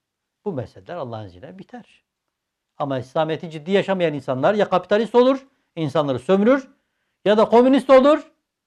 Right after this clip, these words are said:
Hakkı olmayan sermayeyi de sermaye sahiplerini gasp etmek suretiyle alma eğilimine girer. İkisi de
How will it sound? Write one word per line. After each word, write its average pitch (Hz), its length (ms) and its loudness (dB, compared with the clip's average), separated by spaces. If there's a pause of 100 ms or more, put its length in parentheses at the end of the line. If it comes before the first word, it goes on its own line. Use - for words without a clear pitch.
(180)
Hakkı 214 300 0
olmayan 233 680 4
sermayeyi 185 540 2
de 269 160 4
sermaye 226 460 2
sahiplerini 180 800 -2 (220)
gasp 247 260 2
etmek 165 300 -2
suretiyle 165 680 -4 (260)
alma 254 360 2
eğilimine 113 480 -4
girer. 85 440 -20 (680)
İkisi 127 340 -12
de 208 300 -2